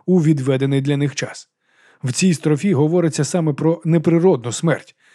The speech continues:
Це ще один натяк на жінців, які точно існують. Надприродні істоти, які поглинають душі живих, щоб отримати темні магічні сили. Той факт, що дзвін міг битися проти таких істот,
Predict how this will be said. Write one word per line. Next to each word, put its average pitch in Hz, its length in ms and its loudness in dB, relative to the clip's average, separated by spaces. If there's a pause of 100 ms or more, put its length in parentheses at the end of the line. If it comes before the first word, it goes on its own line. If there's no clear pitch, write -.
(180)
Це 190 180 2
ще 190 240 0
один 135 240 -2
натяк 139 320 -2
на 131 100 -2
жінців, 135 400 -2
які 143 220 -2
точно 147 380 -2
існують. 117 500 -8 (300)
Надприродні 160 640 2
істоти, 143 460 -2
які 110 180 -8
поглинають 127 600 -4
душі 135 280 -2
живих, 139 380 0 (240)
щоб 143 200 -2
отримати 151 460 0
темні 131 340 -2
магічні 135 480 -2
сили. - 300 -12 (380)
Той 139 180 0
факт, - 360 -6
що - 220 -4
дзвін 135 300 -2
міг 131 240 -2
битися 131 360 -4
проти 127 280 -4
таких - 360 -10
істот, - 380 -4